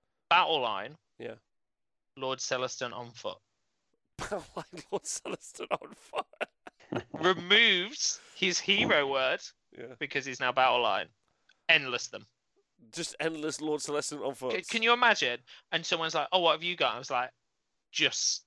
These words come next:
Speaker 1: Lord Celestin on foot." 'Cause
Speaker 2: Okay.
Speaker 1: one of them's a hero,
Speaker 2: Mm.
Speaker 1: and the rest are battle line.
Speaker 2: Yeah, that makes sense.
Speaker 1: Just an army of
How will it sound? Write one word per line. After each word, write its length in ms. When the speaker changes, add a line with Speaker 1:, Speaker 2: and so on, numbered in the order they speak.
Speaker 1:
Lord 160
Celestin 560
on 100
foot." 260
'Cause 260
Speaker 2:
Okay. 40
Speaker 1:
one 180
of 80
them's 200
a 80
hero, 520
Speaker 2:
Mm. 160
Speaker 1:
and 100
the 60
rest 200
are 60
battle 260
line. 100
Speaker 2:
Yeah, 160
that 160
makes 200
sense. 320
Speaker 1:
Just 200
an 140
army 640
of 140